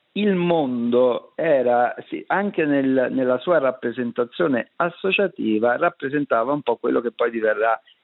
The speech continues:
il mondo diviso in blocchi. Ehm, erano presenti, m-, e avevano, anzi ebbero un ruolo maggiore nelle associazioni a carattere laico, o se vuole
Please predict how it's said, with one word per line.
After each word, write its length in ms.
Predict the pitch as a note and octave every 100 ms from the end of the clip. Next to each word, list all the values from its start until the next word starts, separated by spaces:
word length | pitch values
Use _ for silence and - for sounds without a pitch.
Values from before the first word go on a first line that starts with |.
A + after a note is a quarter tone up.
| -
il 140 | A2
mondo 440 | A#2 B2+ C3 A2+
diviso 400 | G#2 G2+ G#2 G2
in 140 | G#2 A2
blocchi. 640 | C#3+ D3 - - F#2 F2 - - - -
Ehm, 1120 | - G#2 G2 G2+ F#2 - - - - - - - - -
erano 400 | A3 G#3 E3+ D#3+
presenti, 720 | D#3 E3 E3 F3 D3+ C3 B2+
m-, 220 | C#3+ D3+ - _ _
e 200 | F#3 G#3
avevano, 680 | G#3 G3+ F3 C#3 B2+ C3 C3
anzi 520 | E3+ D#3+ B2 - B2
ebbero 380 | E3 E3 B2+ B2+
un 120 | C3
ruolo 340 | D#3+ F#3+ F3 C3
maggiore 1120 | A#2 B2 C#3 E3+ E3 D3 E3+ G3+ F#3 D3+ B2+
nelle 220 | B2 A#2+
associazioni 1040 | A#2 - B2+ C3 B2 - D3+ D3+ C3+ A#2 A2
a 100 | - -
carattere 680 | G#2+ A#2+ C3+ - G#2+ G2
laico, 600 | G2+ C3+ D#3+ C3+ - G#2
o 100 | -
se 260 | B2 - C3
vuole 640 | A#2+ C#3 E3+ D#3+ C#3+ B2+